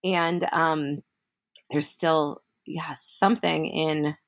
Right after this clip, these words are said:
you know, the larger, you know, social pressure that seems to not yet always see women as capable leaders. Um, but I will say I have, um, eternal faith because I teach,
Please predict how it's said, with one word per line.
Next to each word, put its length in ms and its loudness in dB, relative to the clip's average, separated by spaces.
you 100 -2
know, 140 -2
the 100 -2
larger, 760 2
you 80 -2
know, 240 -4
social 380 0
pressure 340 2
that 220 -2
seems 500 -2
to 100 0
not 500 0
yet 340 0
always 400 2
see 180 0
women 360 -2
as 280 2
capable 460 -4
leaders. 600 -6
Um, 280 0
but 260 4
I 120 -2
will 260 0
say 180 -2
I 200 2
have, 600 0
um, 360 2
eternal 500 0
faith 460 0
because 340 0
I 160 2
teach, 440 -2